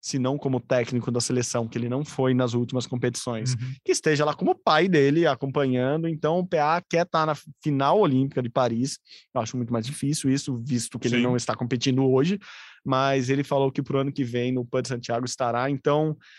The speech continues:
Speaker 1: é, é quase uma notícia triste pra quem quer ver o P A correndo, que eu acho que esse ano, assim,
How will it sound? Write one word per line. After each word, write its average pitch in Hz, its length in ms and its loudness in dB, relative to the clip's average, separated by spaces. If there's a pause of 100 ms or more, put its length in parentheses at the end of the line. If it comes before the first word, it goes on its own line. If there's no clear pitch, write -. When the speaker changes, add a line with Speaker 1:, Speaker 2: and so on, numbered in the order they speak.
(240)
Speaker 1:
é, 143 760 2
é - 20 -8
quase 262 260 2
uma 254 120 4
notícia 190 420 2
triste 202 440 0
pra 143 160 0
quem 135 380 2 (100)
quer 151 240 4
ver 131 120 2
o 131 80 2
P 123 160 0
A 127 120 2
correndo, 147 460 -2
que 226 100 -2
eu 151 120 4
acho 131 180 0
que 151 120 -2
esse 151 220 -2
ano, 143 160 2
assim, 123 280 -6